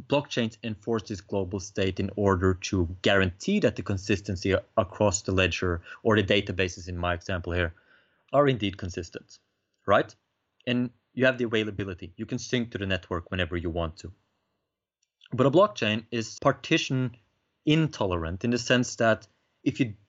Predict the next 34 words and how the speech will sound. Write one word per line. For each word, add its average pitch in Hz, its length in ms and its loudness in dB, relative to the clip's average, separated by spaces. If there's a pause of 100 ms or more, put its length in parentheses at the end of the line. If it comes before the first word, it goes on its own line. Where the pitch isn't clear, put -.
(100)
disconnect 196 440 2
a - 60 -2
part 127 240 4
of 120 100 -4
the 120 80 -4
network 107 480 0
and 104 100 -2
continue 135 360 0
to 131 100 -2
do 107 140 0
transactions, 98 800 -2 (280)
then 123 120 2
you 139 160 6
end 123 140 4
up 110 140 2
on 95 100 4
a 98 40 2
fork - 460 -4 (180)
that 113 120 2
is 113 160 0
no 120 100 6
longer 110 340 0
compatible 92 760 -4 (400)
or 113 120 0
consistent 107 840 -6 (260)
with 98 320 -2 (320)
the 95 100 2
other 104 200 2
ones. 80 480 -6 (640)
So 131 280 2 (140)
blockchains 131 600 0 (140)
tend 117 200 -2
to 110 60 -10
be 101 360 -2